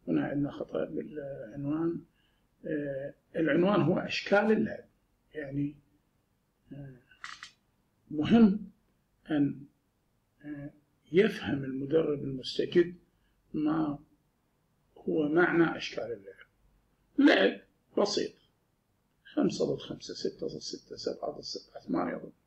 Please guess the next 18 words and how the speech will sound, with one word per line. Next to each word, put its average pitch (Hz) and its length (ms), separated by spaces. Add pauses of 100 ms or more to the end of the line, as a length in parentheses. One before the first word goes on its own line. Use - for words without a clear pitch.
(540)
لكن 180 280
هذا 226 260
اللعب 185 420
بأشكال. - 640 (1400)
خلنا 131 340
نضع - 260 (360)
نموذج 160 680
تمرين 147 460
مطلوب 147 580 (380)
بالدورة 156 440
التدريبية 131 600
سي - 280
أو 120 120
بي 127 280 (460)
يسمى 139 500 (260)
تحسين - 520
أشكال - 500 (500)
اللعب. - 320